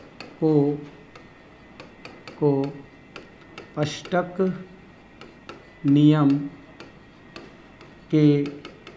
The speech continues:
द्वारा समझाया जा सकता है, जा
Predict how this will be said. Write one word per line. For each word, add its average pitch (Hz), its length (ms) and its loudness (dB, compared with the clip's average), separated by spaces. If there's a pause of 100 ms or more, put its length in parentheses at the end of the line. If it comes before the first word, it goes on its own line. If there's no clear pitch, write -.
(920)
द्वारा 139 580 -2 (1400)
समझाया 131 720 -2 (2000)
जा 135 220 0
सकता 120 540 -8
है, 113 140 -8 (1120)
जा 131 320 -4